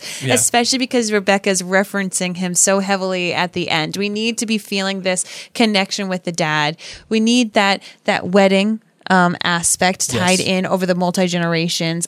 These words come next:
Speaker 2: I enjoyed having Rebecca reference that in the tie with Randall.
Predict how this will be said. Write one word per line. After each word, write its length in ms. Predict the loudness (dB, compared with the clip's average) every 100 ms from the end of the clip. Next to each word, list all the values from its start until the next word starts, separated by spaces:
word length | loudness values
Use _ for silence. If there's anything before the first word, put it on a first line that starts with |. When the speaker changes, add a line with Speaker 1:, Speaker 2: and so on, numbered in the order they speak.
| -2
Speaker 2:
I 120 | 0
enjoyed 680 | 0 0 2 2 2 2 0
having 600 | -4 0 0 2 0 -2 -4 -14 -8
Rebecca 680 | -2 0 0 2 4 4 2 -4 _
reference 540 | -2 0 0 -2 -2 2
that 280 | 2 2 0
in 520 | -2 -2 0 -2 -4 -2
the 120 | -2
tie 360 | -2 -2 2 2
with 160 | 2
Randall. 360 | 2 2 0